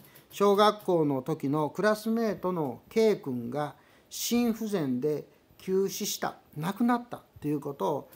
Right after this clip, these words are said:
悲しそうに私に告げに来ました。K君はN君ととっても仲良しでした。N君はあまり友達がいませんでしたから、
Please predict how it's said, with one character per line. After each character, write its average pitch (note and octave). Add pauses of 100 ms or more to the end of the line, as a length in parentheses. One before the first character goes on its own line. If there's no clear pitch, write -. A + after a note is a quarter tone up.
(180)
悲 A#3
し A#3
そ A#3
う F#3+
に E3+
私 C3
に F3+
告 D3
げ C#3
に C3+
来 A#2+
ま A2
し -
た。 - (1700)
K G#3+
君 C#3+
は D#3+
N F3+
君 C#3
と D3
と -
っ D#3 (240)
て A#3+
も G3
仲 D3
良 D#3+
し D3
で G#2+
し -
た。 - (880)
N A#3+
君 D3+
は E3+
あ D3
ま G3
り A#3
友 G3+
達 F3+
が E3
い E3
ま F3+
せ F3+
ん E3+
で D#3+
し -
た B2+
か C3+
ら、 C3+